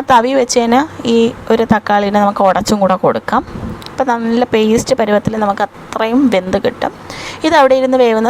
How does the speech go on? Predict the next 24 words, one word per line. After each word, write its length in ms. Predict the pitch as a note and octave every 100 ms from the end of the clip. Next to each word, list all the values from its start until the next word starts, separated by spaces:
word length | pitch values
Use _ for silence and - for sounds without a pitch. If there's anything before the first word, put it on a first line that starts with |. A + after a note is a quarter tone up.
| B3+
സമയത്ത് 400 | A#3 G#3+ A3 A#3+ G4+ A#3
ഒരു 100 | A3+
ചെറിയ 200 | A3+ G#3 G#3+
ബൗളിലേക്ക് 540 | G3+ G3 F#3+ F#3 G3 C#4 -
കുറച്ച് 360 | B3 C#4+ - C4 F#4 -
പുളി 200 | - G3+ F#3+
എടുക്കാം. 300 | - - D4 -
അതിലേക്ക് 300 | A#3 A3 A3 A#3+
ഞാൻ 80 | A#3 -
ചൂടുവെള്ളമാണ് 520 | B3 C4+ A3+ G3 F#3+
ഒഴിച്ചു 200 | G3 F#3+
കൊടുക്കുന്നത്. 280 | F#3 G3 A3+
ചൂടുവെള്ളം 340 | A#3 A#3 A3+ A#3
ഒഴിക്കുന്നത് 340 | A3 G#3+ A3 G#3+
എന്താണെന്ന് 220 | G#3+ G3+
വെച്ചാൽ 160 | G#3 -
പെട്ടെന്ന് 240 | G#3+ A3 A3
നമുക്ക് 200 | G#3 G3+
അതൊന്ന് 280 | G3+ G3 F#3+ -
കോന്ന് 240 | F#3+ G3 F3
കിട്ടും, 240 | - E4+ G#4
അതിന് 180 | G3+ F#3+
വേണ്ടിയിട്ടാണ്. 500 | D#3+ C#3 - - - - - - - - - -
ഇതിന് 220 | B3+ C4+